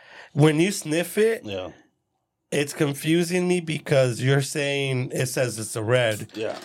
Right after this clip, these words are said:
Speaker 1: But unless I pour it out into a can, I, I feel like dark beer all day, every day.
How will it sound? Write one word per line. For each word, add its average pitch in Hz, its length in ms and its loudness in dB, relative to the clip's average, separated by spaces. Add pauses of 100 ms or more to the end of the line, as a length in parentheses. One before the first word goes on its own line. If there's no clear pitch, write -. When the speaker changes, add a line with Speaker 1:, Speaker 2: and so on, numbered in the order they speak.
(180)
Speaker 1:
But 127 400 2
unless 135 360 4
I 156 80 0
pour 156 340 6
it 131 80 4
out 139 400 4
into 127 400 0
a 113 60 0
can, 127 600 2 (580)
I, 135 240 2 (140)
I 139 200 6
feel 143 360 2
like 120 300 2
dark 127 320 4
beer 123 240 2
all 123 240 4
day, 117 260 -2
every 110 240 0
day. 104 260 -4